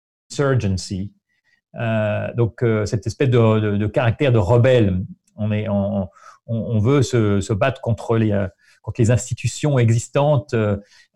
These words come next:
euh, on a, on a ce côté de dire, bon, ben non, on est, euh, c'est peut-être un, un petit côté Don Quichotte, mais on, on y va parce que, euh,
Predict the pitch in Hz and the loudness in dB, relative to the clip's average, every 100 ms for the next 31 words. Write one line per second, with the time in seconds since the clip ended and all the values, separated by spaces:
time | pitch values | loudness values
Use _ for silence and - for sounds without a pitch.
0 | - 110 104 113 127 113 110 - - 120 | -6 -4 -2 0 0 0 -2 -4 -6 -4
1 | 139 139 113 135 120 120 104 104 139 107 | 0 0 2 2 0 0 0 0 0 0
2 | 104 101 104 107 104 101 101 101 - 101 | 0 0 0 -2 -2 -4 -6 -8 -12 -14
3 | - 101 113 107 107 110 101 - 110 120 | -20 -8 -6 -4 -4 -4 -6 -4 0 2
4 | 120 117 120 156 - 123 120 113 120 120 | 2 0 -2 -2 -2 -2 -2 -2 0 2
5 | 120 123 160 113 - - 127 139 117 107 | 4 2 2 -2 -2 2 4 4 4 2